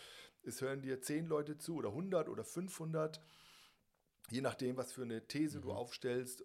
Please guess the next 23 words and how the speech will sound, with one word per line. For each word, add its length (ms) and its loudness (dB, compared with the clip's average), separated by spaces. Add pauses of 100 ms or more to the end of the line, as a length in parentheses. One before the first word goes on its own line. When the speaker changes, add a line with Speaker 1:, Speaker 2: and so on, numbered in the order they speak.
(100)
Speaker 1:
Ähm, 280 0
und 380 -4
du 80 -10
diskutierst 580 -6
dann 100 -2
mit 140 -2
den 100 -2
Leuten 280 0
und 80 -2
du 80 -4
Speaker 2:
Mhm. 60 -8
Speaker 1:
weißt 400 -2
nicht, 240 -8
wer 120 0
das 180 -10
ist. 300 -12 (300)
Ja, 120 0
du 80 0
erreichst 580 -2
Leute, 360 2
die 160 -4
hast 200 -8
du 160 -14